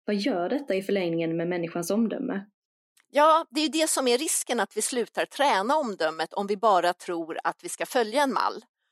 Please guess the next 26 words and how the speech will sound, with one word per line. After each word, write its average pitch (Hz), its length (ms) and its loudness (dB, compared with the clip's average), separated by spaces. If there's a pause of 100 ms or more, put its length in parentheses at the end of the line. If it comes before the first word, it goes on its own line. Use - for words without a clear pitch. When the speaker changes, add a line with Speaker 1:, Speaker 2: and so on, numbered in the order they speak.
(500)
Speaker 2:
Och 208 180 0
om 220 120 2
vi 220 100 0
tror 185 380 0
att 180 140 0
jobbet 202 460 0
går - 220 2
ut 311 460 -2
på, - 300 -2 (920)
och, 233 160 2
eh, 104 340 -4
för 269 100 -4
till 240 180 -6
syvende 190 360 -2
och 185 60 -4
sist, - 320 -6
så, 240 100 -4 (220)
allt 240 240 0
för 311 120 -2
mallat 208 440 2
så 247 80 -10
blir 185 220 -2
det 180 100 0
att 175 100 -2
lyda 190 260 -2
order. - 400 0